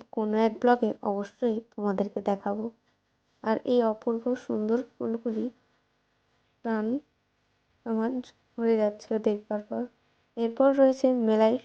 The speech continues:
সুন্দর সুন্দর জিলেপি। মেলা মানেই রয়েছে ঘুগনি আর জিলেপি,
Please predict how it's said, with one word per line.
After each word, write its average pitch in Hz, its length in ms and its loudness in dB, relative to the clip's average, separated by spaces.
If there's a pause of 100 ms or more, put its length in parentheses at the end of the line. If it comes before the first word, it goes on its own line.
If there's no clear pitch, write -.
সুন্দর 233 380 -2
সুন্দর 240 280 2 (140)
জিলেপি। 220 400 0 (640)
মেলা 214 260 2 (140)
মানেই 214 300 2 (120)
রয়েছে 214 240 2 (300)
ঘুগনি 226 360 0 (100)
আর 226 80 2 (100)
জিলেপি, 214 380 -2